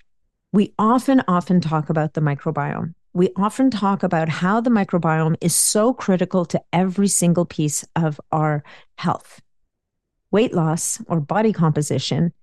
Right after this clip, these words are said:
is no different. When I did my gut testing this summer, it told me something that actually, it's not the first time I've heard this about me. This is,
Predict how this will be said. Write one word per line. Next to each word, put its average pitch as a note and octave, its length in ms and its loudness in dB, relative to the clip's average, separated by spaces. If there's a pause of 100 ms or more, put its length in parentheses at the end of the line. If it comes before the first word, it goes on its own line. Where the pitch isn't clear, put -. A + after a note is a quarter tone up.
(180)
is F3+ 180 2
no D#3+ 220 6
different. - 560 -4 (440)
When F3 120 4
I A3 220 0
did B3 180 4
my A3 160 4
gut F3+ 220 0
testing E3+ 420 2
this D#3+ 160 2
summer, D3+ 440 0 (920)
it F#3 180 0
told G#3+ 280 -2
me B3+ 120 4
something D#3+ 460 0
that C#3+ 240 0
actually, F3+ 500 -2 (160)
it's - 240 -2
not F#3 240 2
the F3+ 80 -2
first G#3 320 0
time F3+ 200 4
I've D#3 140 0
heard G#3+ 220 2
this D#3+ 180 -2
about D#3 240 0
me. E3 140 4
This D#3 280 -2
is, E3+ 160 -2